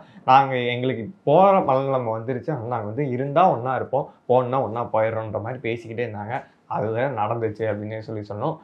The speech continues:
இதுல வந்து பார்த்தா ஃபர்ஸ்டா என்ன பார்க்கணும்னு பார்த்தீங்கன்னா, சரண் and ஐஸ்வர்யா பார்த்தீங்கன்னா அவங்களுக்குள்ள ஒரு ரெண்டு, ஒரு முரண்பாடு அப்படின்னு சொல்லணும்.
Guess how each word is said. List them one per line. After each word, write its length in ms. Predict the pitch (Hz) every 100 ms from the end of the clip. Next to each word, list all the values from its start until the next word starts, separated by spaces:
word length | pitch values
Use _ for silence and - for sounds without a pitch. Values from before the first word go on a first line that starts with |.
| _ 202
இதுல 200 | 185 196
வந்து 180 | 208 226
பார்த்தா 240 | 214 190 226
ஃபர்ஸ்டா 380 | 185 165 -
என்ன 160 | 214 180
பார்க்கணும்னு 360 | 170 151 139 147
பார்த்தீங்கன்னா, 360 | 120 123 180 180 123 -
சரண் 340 | 139 170 214
and 180 | 208 127
ஐஸ்வர்யா 460 | 120 127 147 123
பார்த்தீங்கன்னா 400 | 113 113 110 127
அவங்களுக்குள்ள 520 | 147 113 107 107 120 117
ஒரு 300 | 110 107 104
ரெண்டு, 300 | 107 113 113
ஒரு 240 | 110 104 -
முரண்பாடு 540 | 131 139 135 123 113
அப்படின்னு 360 | 117 104 110 107
சொல்லணும். 280 | 107 131